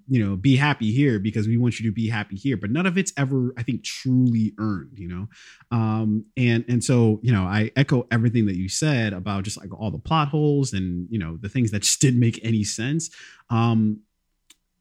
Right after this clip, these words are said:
this movie was two hours long, or at least close to two hours long. Again, and this is the second movie in a row. We just did Wonder Woman nineteen eighty-four, where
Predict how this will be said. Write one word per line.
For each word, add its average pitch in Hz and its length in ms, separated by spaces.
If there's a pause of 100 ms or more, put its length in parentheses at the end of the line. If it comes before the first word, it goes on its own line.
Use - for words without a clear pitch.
(300)
this 147 320
movie 277 180
was 190 160
two 190 320
hours 156 800
long, 135 340
or 104 180
at 113 200
least 120 160
close 131 300
to 120 80
two 139 160
hours 131 280
long. 139 280 (1000)
Again, 139 300
and 139 100
this 226 100
is 320 160
the 143 60
second 196 340
movie 165 200
in 135 60
a 120 40
row. 127 180
We 107 140
just 160 280
did 135 280
Wonder 123 280
Woman 117 200
nineteen 110 280
eighty-four, 101 520 (320)
where 131 360